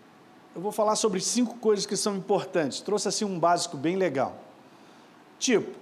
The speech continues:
o Espírito Santo, gente, ele é chamado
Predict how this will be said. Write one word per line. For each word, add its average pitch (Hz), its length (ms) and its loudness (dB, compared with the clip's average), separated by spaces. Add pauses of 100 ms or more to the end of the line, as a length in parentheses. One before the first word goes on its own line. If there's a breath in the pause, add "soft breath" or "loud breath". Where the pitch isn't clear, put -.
o - 20 -8
Espírito 196 460 -4
Santo, 220 440 0
gente, 139 320 -2
ele 165 120 4
é 180 100 6
chamado 175 880 2